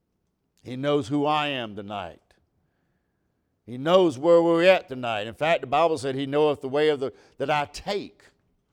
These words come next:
The Bible said that the steps of a good man are ordered by the Lord. That gives, uh,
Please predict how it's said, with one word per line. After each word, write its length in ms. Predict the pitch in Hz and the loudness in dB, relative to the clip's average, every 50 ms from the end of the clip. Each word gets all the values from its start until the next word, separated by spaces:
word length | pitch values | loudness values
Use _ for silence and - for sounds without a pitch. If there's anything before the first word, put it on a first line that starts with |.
| _ _ _ _ _ _ _ _ _ _ | _ _ _ _ _ _ _ _ _ _
The 60 | 101 | -6
Bible 300 | 104 143 180 190 185 180 | 0 2 4 4 2 0
said 280 | - - 170 170 165 139 | -2 -4 -2 -2 -2 -2
that 300 | 151 127 - - _ - | -4 -6 -6 -8 _ -8
the 100 | 151 143 | -8 -8
steps 460 | - - - 202 202 202 202 - 165 | -8 -4 0 2 2 2 0 -4 -10
of 100 | 180 156 | -8 -8
a 60 | 160 | -6
good 260 | 143 135 185 196 175 | -2 0 0 0 0
man 260 | 170 175 190 202 190 | 0 0 2 2 2
are 80 | 180 170 | 2 0
ordered 520 | 160 160 185 202 208 196 185 180 160 143 | 0 2 2 4 4 4 4 2 0 -2
by 240 | 147 165 160 165 165 | 0 2 2 4 2
the 100 | 151 165 | 2 2
Lord. 460 | 165 175 202 220 214 185 135 117 110 | 2 4 6 6 6 4 2 -2 -4
That 240 | 131 147 156 - 151 | -4 -4 -4 -4 -4
gives, 360 | 143 170 180 180 170 156 131 | -2 0 0 0 -2 -4 -4
uh, 200 | 151 170 160 143 | -2 0 0 -2